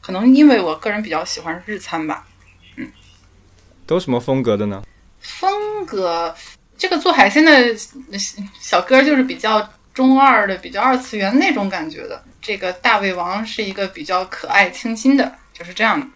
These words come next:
Speaker 1: 风格。
Speaker 2: 你说他吃东西清新，还是他长得清新啊？
Speaker 1: 啊，画-，画面风格和他吃东西的风格吧，因为他吃的没有很，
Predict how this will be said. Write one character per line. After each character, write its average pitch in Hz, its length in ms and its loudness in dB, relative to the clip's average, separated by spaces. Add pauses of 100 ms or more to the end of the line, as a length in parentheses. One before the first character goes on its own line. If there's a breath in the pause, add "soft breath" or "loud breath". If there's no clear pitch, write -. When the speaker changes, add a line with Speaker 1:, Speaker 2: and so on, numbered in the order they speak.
(240)
Speaker 1:
风 - 200 -12
格。 - 140 -18 (580)
Speaker 2:
你 120 120 -4
说 131 180 0
他 139 160 -2
吃 - 240 -4
东 156 200 4
西 139 160 -2
清 117 200 -2
新， 117 200 -4
还 110 100 -4
是 107 140 -8
他 113 200 -6
长 92 280 -6
得 95 100 -6
清 101 180 -8
新 92 200 -12
啊？ 87 100 -14 (960 loud breath)
Speaker 1:
啊， 185 400 -2 (540 loud breath)
画-， 285 180 2
画 302 180 4
面 285 280 6
风 294 200 2
格 240 160 4
和 247 80 2
他 262 140 6
吃 269 180 0
东 311 200 4
西 277 80 4
的 214 120 4
风 202 240 -6
格 180 160 -2
吧， 170 160 2
因 208 80 -2
为 247 80 2
他 254 120 8
吃 277 260 0
的 247 100 6
没 214 200 0
有 262 120 6
很， 208 240 -2